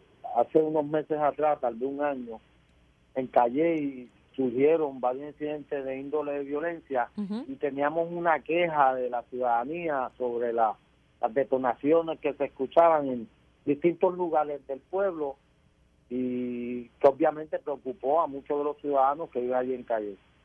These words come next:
Speaker 1: Nosotros logramos, eh, la Superintendencia Auxiliar de Operaciones Especiales, a través del negociado de drogas, logramos levantar la inteligencia para poder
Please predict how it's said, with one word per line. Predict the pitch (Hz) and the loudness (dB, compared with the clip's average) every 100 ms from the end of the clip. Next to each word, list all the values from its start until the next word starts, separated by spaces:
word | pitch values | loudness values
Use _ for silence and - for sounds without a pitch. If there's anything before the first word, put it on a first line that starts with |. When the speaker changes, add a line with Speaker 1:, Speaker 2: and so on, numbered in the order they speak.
| _ _ _ _ | _ _ _ _
Speaker 1:
Nosotros | - 147 151 180 | -2 0 0 2
logramos, | 190 180 180 185 180 156 _ - | 2 2 0 0 -6 -8 _ -4
eh, | 143 | 0
la | 139 135 | 0 -2
Superintendencia | 131 143 127 135 143 143 165 | -2 -2 0 0 0 0 -2
Auxiliar | 165 165 165 | -2 0 0
de | |
Operaciones | 160 160 156 160 156 | 2 -2 0 -4 -2
Especiales, | 165 - 185 175 135 - _ _ - | -2 2 4 4 2 -6 _ _ 0
a | 131 | 4
través | 127 131 135 | 6 6 4
del | 147 | 0
negociado | 156 151 147 156 151 151 147 | 2 0 0 2 2 2 0
de | 143 | 0
drogas, | 165 160 120 113 _ _ _ _ _ _ _ - | 2 2 0 -6 _ _ _ _ _ _ _ 2
logramos | 147 151 165 190 | 4 4 2 0
levantar | 190 185 185 | 0 0 -4
la | 185 | -4
inteligencia | - 180 180 202 202 190 | -4 -4 -2 -6 -2 -2
para | 156 143 135 | 2 0 0
poder | 135 160 | 2 2